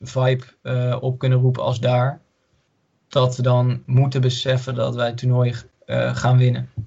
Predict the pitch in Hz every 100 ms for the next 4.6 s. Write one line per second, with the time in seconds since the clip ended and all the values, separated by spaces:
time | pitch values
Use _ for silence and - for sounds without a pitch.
0 | - _ - 57 57 55 57 - 127 -
1 | _ - - 127 123 123 123 120 - -
2 | - _ _ - - - 131 127 127 131
3 | 123 127 127 - - - - 131 127 123
4 | 123 127 127 127 127